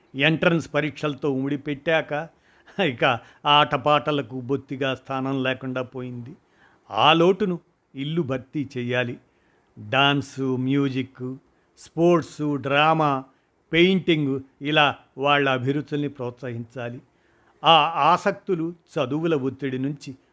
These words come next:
ఉపశమనం కలిగిస్తాయి. మిగిలిన విద్యార్థుల్లో ప్రత్యేకంగా వారిని నిలబెడతాయి. ఆ గుర్తింపు ఆత్మవిశ్వాసాన్ని ఇస్తుంది. విజ్ఞానం రెండు రకాలు, స్వతంత్రం, అనుకరణ. పాఠశాలలు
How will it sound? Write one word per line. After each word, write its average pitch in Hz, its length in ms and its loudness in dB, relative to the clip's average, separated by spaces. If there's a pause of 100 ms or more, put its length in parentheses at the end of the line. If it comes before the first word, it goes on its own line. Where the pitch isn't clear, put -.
(120)
ఉపశమనం 143 680 0
కలిగిస్తాయి. 123 840 -10 (500)
మిగిలిన 170 480 4
విద్యార్థుల్లో 147 840 0
ప్రత్యేకంగా 127 880 -10 (340)
వారిని 123 520 0
నిలబెడతాయి. 120 760 -6 (400)
ఆ 143 140 6
గుర్తింపు 175 680 -2 (400)
ఆత్మవిశ్వాసాన్ని 139 1120 -2
ఇస్తుంది. 113 460 -12 (500)
విజ్ఞానం 131 880 0
రెండు 123 240 -4
రకాలు, 120 480 -4 (600)
స్వతంత్రం, 185 680 4 (300)
అనుకరణ. 127 600 -6 (500)
పాఠశాలలు 156 760 2